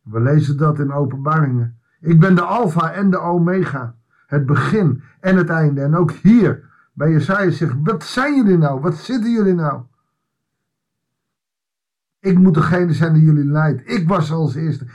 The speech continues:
Ik heb hemel en aarde gemaakt." Wie ben je, mens, dat je aan mij twijfelt? Wie ben je dat je denkt dat je tegen mij op kan? Ik kan vijanden zoals Babel, Egypte en Romeinen kan ik in werking zetten om jullie te veroveren.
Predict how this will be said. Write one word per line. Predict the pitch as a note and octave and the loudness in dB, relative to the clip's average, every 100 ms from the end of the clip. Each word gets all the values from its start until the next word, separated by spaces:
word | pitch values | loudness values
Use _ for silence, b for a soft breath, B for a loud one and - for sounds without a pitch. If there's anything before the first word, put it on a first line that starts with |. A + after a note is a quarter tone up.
| B | B
Ik | E3 - | -2 0
heb | D#3+ A2+ | 0 0
hemel | D3 F#3 E3 D#3 | 0 0 2 2
en | C#3+ - | 0 -2
aarde | D#3 E3 C#3+ | -4 -2 -4
gemaakt." | A#2+ C#3 D3+ D#3 A#2+ _ _ _ _ _ _ _ _ _ | -4 -4 -2 -4 -6 _ _ _ _ _ _ _ _ _
Wie | D3+ D#3 | 0 2
ben | D3 E3+ | 2 2
je, | C3 | 2
mens, | A#2+ B2+ A2+ - _ _ _ | 2 0 -4 -10 _ _ _
dat | B2 B2 | -6 -4
je | |
aan | B2+ | -2
mij | B2+ A#2+ | -2 -4
twijfelt? | B2 D3 D3 B2 A#2+ | -4 -4 -4 -4 -2
Wie | C#3 D3+ | 4 4
ben | G3+ A3 | 4 0
je | C3+ - B | -2 -6 B
dat | - D3+ | -4 0
je | D#3+ | 0
denkt | E3 G3 E3 | 0 0 0
dat | D3+ | -4
je | D3+ | -4
tegen | E3+ D#3 C3+ | -2 -2 0
mij | D3 D3+ | -2 -2
op | D3+ - | -2 -2
kan? | D#3 G3 B B B | -4 -4 B B B
Ik | E3 | -2
kan | F3 D#3+ D3+ | 2 2 2
vijanden | F#3+ A3 G#3+ F3 C#3+ A#2+ | 0 -2 0 0 -2 -4
zoals | D#3 D3+ B2+ | -2 0 0
Babel, | D3 F#3+ G3+ G3+ F3+ E3 | 0 0 -2 0 0 0
Egypte | - G#3+ G#3 F#3+ | 0 -2 -4 -2
en | E3+ | 0
Romeinen | D#3 D#3 E3 F#3+ G3+ D3+ A#2+ B B B | 4 4 4 2 -2 -2 -4 B B B
kan | F3 E3+ | 0 0
ik | D3+ | 2
in | D#3 | 4
werking | D#3 G3 F3 F3+ | 4 2 -2 -4
zetten | D#3 G3 F3 E3+ | -2 -2 -2 0
om | D#3 | 4
jullie | D#3 G3 G3 | 4 4 2
te | D#3+ | 0
veroveren. | D3 D#3+ F#3 G#3+ D#3+ C#3+ A#2+ | 0 0 0 -2 -4 -4 -8